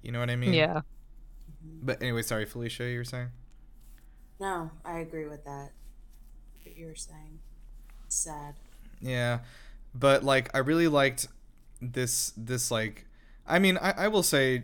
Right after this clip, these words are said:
Speaker 1: genuinely, like, I, and I think it's because they took a whole episode to, like, focus on it and take us, like, you know, year by year a little, like, little bit, like, skipping around, um,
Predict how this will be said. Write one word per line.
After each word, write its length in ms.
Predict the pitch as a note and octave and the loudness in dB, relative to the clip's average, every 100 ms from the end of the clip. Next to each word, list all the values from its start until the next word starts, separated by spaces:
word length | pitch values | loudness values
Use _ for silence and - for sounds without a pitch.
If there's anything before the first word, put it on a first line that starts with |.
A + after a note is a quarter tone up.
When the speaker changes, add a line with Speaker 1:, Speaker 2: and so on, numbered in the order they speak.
| C3+ | -4
Speaker 1:
genuinely, 600 | B2 C3 C3 B2+ B2 B2 | -2 0 0 0 0 0
like, 400 | A#2 A#2 A2+ - - | 0 0 -2 -4 0
I, 100 | C3 | 4
and 120 | D3+ | 6
I 80 | D3+ | 6
think 220 | F#3+ F3+ | 4 2
it's 120 | - | 0
because 280 | C#3 C3+ B2 | -2 0 0
they 100 | B2 | -2
took 200 | B2+ A#2 | 0 -2
a 40 | |
whole 140 | A2+ - | -2 -2
episode 440 | A#2 A#2 - A2 | -4 -2 -4 -4
to, 60 | G#2+ | -4
like, 180 | G#2+ G#2 | -4 -4
focus 400 | - A#2+ A#2+ A#2 | -2 -2 -2 -2
on 180 | A2+ A2+ | -2 -2
it 120 | G2+ | -2
and 160 | A2+ | -4
take 240 | - A#2 A#2+ | -2 -2 0
us, 180 | A2 - | -2 0
like, 280 | A2 G#2+ - - - - - - | -2 -2 -14 -20 -20 -20 -20 -8
you 120 | B2 | -2
know, 140 | A#2 A2 | 0 0
year 280 | A2 A#2 | 0 0
by 160 | A2+ A2 | 2 0
year 400 | A2 A2 G#2+ G#2+ | 2 0 0 0
a 60 | G#2 | -2
little, 300 | G#2+ G#2+ G#2 | -4 -4 -4
like, 240 | A2 A2 G2+ | -4 -4 -4
little 220 | A#2 G#2+ | -4 -4
bit, 160 | G#2+ F2 | -4 -2
like, 180 | G#2+ - | -4 -4
skipping 380 | - B2 A2+ A2 | -6 -4 -4 -4
around, 580 | G#2+ G#2+ G#2+ G#2 G2+ - | -2 -2 -4 -4 -8 -8
um, 500 | G#2+ G#2+ G#2 G#2 G#2 | -6 -4 -4 -6 -8